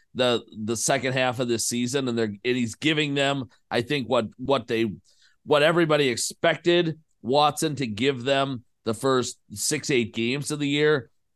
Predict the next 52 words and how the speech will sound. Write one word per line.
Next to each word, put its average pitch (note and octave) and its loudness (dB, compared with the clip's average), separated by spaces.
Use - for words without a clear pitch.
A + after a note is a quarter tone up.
But D3+ -8
Gary, G3 2
I D#3 -2
mean, E3 -2
we, E3 -4
we F3 -2
keep F3 -4
going E3 2
back E3 2
to D3 -4
this D3 -4
with B2+ -4
Watson, C3 2
and G#2 -4
you A2 -4
saw C3+ 2
it C3+ 2
on, A#2+ 0
on A#2+ -2
Sunday B2 -2
night A#2+ -2
against A2 -4
Kansas A2 -4
City. B2+ -2
Can't D#3+ 0
make D#3 0
it D#3 -4
through D#3+ 2
a C#3 4
football A#2 0
game, F2+ -6
right? C3+ 2
He C3 0
leaves C#3 0
with C3 -2
the A2 -4
hamstring A#2+ -2
injury. G2+ -4
He's A2+ -4
probably D3+ 0
not B2+ 0
gonna B2+ -4
play A#2 2
this B2+ -2
week C3 0
against A#2+ -2
the A#2+ -6
New A#2+ -2
York A#2 0
Giants, A#2+ 0
which A2 -2
will, G2+ -4